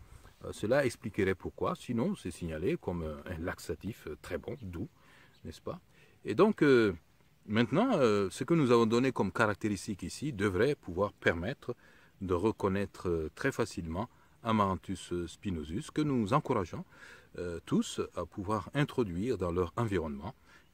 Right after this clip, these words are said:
Euh, c'est une plante qui pousse, qui pousse assez facilement à partir de ses graines, qui se présente comme une espèce de, de, de sable, hein. Et on peut recueillir abondamment ces graines et les placer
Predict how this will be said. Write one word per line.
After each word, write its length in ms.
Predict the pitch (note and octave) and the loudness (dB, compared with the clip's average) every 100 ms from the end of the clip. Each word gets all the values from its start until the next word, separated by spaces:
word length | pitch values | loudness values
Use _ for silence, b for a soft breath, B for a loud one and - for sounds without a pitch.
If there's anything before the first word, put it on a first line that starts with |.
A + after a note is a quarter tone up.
| - | -12
Euh, 100 | F2 | -8
c'est 220 | - A#2 | -4 0
une 120 | F3 | 0
plante 260 | A#2+ D3 C#3+ | 2 0 0
qui 100 | B2 | -6
pousse, 220 | - B2 - G#2+ F#2+ | -4 -6 -4 -4 -4
qui 120 | A2 | -6
pousse 280 | - B2+ - F#2+ | -6 -6 -2 -2
assez 220 | F#2 - F#2 | -4 -6 -6
facilement 500 | - - D#2 D#2 C#2 | -6 -8 -8 -8 -12
à 60 | |
partir 320 | - F2 - | -10 -10 -8
de 60 | E2+ | -10
ses 180 | - E2 | -8 -8
graines, 340 | D#2+ G2+ D#3+ | -6 -6 -8
qui 100 | - | -12
se 200 | - - - | -20 -20 -18
présente 340 | F2+ E2+ F#2+ F#2 | -12 -6 -6 -8
comme 200 | F2 E2+ b b b b - | -10 -10 b b b b -14
une 80 | E2 | -12
espèce 360 | - F#2 E2+ - | -8 -8 -8 -10
de, 280 | D#2+ - - | -12 -12 -16
de, 180 | - G2 - | -16 -16 -16
de 60 | |
sable, 460 | - - G3 A#2 C3 | -8 0 2 2 -2
hein. 100 | A3+ b b b b G#2 | -4 b b b b -18
Et 60 | A#2+ | -12
on 100 | F2+ | -10
peut 200 | - G#2+ | 0 4
recueillir 540 | G2 - F#2+ G2+ A#2 - | 4 2 -2 0 -2 2
abondamment 600 | B2+ B2+ A#2 G#2 G2+ G2 | 4 6 6 4 2 -2
ces 160 | - | -4
graines 280 | E2 F#2 C3+ | -6 -4 -6
et 100 | F2 | -6
les 100 | E2+ | -6
placer 440 | - E2+ - - | -6 -10 -8 -10